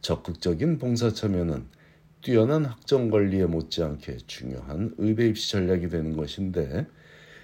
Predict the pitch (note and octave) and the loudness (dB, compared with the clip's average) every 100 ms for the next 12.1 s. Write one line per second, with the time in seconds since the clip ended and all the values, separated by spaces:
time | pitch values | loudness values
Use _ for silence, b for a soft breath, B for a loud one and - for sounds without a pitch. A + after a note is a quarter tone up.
0 | B - A2 A2 E3+ - A#2+ A#2 A#2 G#2+ | B 4 6 8 4 4 6 6 8 6
1 | G#2 F#2+ G2+ F2+ - A2 G2+ F#2 E2+ F2+ | 4 4 2 2 0 2 2 2 0 0
2 | E2+ E2+ E2+ E2+ F#2 - - F2 A2+ A#2+ | 2 2 0 0 -2 -4 -4 0 0 2
3 | C3 A#2 A2 G#2+ C3 - F#2+ G2 G2+ G2 | 0 2 0 2 0 2 0 0 0 0
4 | G2 G2+ - B B B B - G2+ B2+ | 2 2 0 B B B B -8 0 2
5 | C#3 D3 C3 A#2+ G2+ C3 G#2 G2 G2 F#2 | 4 2 2 2 2 2 2 2 2 -2
6 | - E2+ E2 B1+ - - C2+ - - F#2 | -4 -4 -2 -4 -10 -10 -8 -8 -4 -2
7 | F2 F#2 F#2 - A#2+ C3+ G#2 - G#2+ F2 | 0 0 -4 -6 -4 -2 -2 -4 -2 -2
8 | D2 b b b b b - C#3+ C#3+ B2 | -4 b b b b b 6 8 8 2
9 | - A#2 G#2+ E2 D#2+ C#2+ D2+ E2 F2 A#2 | 0 0 2 2 0 -2 -4 -2 0 0
10 | A#2 F2 D#2+ C#3 D#3+ - _ - _ _ | 2 2 2 0 -2 -10 _ -20 _ _
11 | - - C2+ B1+ B1 B1 - B1+ B1 C2+ | -10 -6 -6 -6 -10 -8 -10 -10 -8 -10